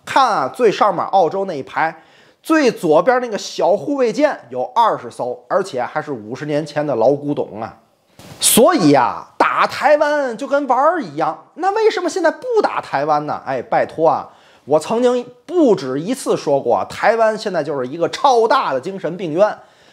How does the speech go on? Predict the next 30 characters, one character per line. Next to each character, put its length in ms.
看 320
台 260
湾 200
那 80
些 160
脑 260
残 280
年 220
轻 240
人， 260
国 180
民 180
党 200
的 80
洪 200
秀 200
柱 180
啊， 220
前 400
几 120
天 220
在 100
节 240
目 140
里 140
说 240
过 160
一 100
句 80
话， 340